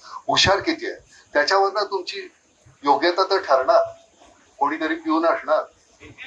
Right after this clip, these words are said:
कोणी क्लर्क असणार, कोणी हेल्थ क्लर्क असणार, मॅनेजर असणार, बॉस असणार, ह्या जातीच झाल्या की सरते शेवटी.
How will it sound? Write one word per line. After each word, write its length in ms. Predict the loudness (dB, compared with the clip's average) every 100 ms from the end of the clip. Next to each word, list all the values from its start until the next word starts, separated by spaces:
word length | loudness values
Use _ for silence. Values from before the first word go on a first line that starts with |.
| -4
कोणी 200 | 0 0
क्लर्क 380 | 2 4 4 2
असणार, 360 | -2 -2 -6 -6 -10 _ _ -20 -16 -2
कोणी 160 | 2
हेल्थ 220 | 4 2 -2 -2
क्लर्क 280 | -2 2
असणार, 420 | 2 0 -2 -2 -2 -8 _ _ _ -2
मॅनेजर 500 | -2 0 -2 -2 -2
असणार, 440 | -2 2 2 2
बॉस 300 | 2 2 2
असणार, 420 | -4 -6 -4 -4 -6 _ -20
ह्या 340 | _ -2 2
जातीच 380 | 2 0 -4 -2
झाल्या 240 | 0 0
की 140 | -2 -10
सरते 580 | -18 -12 -8 -6 -8
शेवटी. 300 | -12 -14 -20